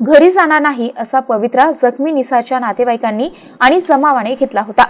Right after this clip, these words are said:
पोलीस निरीक्षक सत्यजित ताईतवाले यांनी कारवाईचे आश्वासन देत जमावाला शांत केले. या प्रकरणी गंगापूर पोलीस ठाण्यामध्ये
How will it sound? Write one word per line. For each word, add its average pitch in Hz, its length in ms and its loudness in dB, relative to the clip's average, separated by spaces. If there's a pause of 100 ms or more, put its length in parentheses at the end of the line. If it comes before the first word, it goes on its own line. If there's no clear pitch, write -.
(360)
पोलीस 339 360 6
निरीक्षक 285 480 2
सत्यजित 269 520 2 (100)
ताईतवाले 226 480 2
यांनी 233 220 -2
कारवाईचे 233 520 2
आश्वासन 233 600 0
देत 214 240 0
जमावाला 220 500 0
शांत 233 220 -8 (140)
केले. 233 220 -2 (220)
या 254 160 6
प्रकरणी 226 440 0 (480)
गंगापूर 330 380 6
पोलीस 294 380 0
ठाण्यामध्ये 254 540 -4